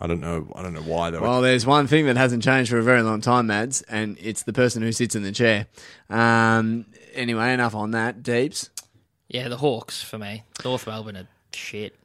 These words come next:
Speaker 2: And if you had to tell me that these two sides would be fifth and sixth, Saint Kilda versus the Dockers,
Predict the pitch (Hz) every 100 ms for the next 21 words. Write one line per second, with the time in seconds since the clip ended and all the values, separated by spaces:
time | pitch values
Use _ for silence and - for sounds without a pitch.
0 | _ _ _ _ - 127 127 131 135 135
1 | 131 135 190 170 165 151 127 110 127 139
2 | 135 117 - 110 98 95 113 117 104 104
3 | - 123 - 98 - 120 113 - - -
4 | - 139 120 117 151 151 127 127 113 107
5 | 98 110 110 95 90 127 - -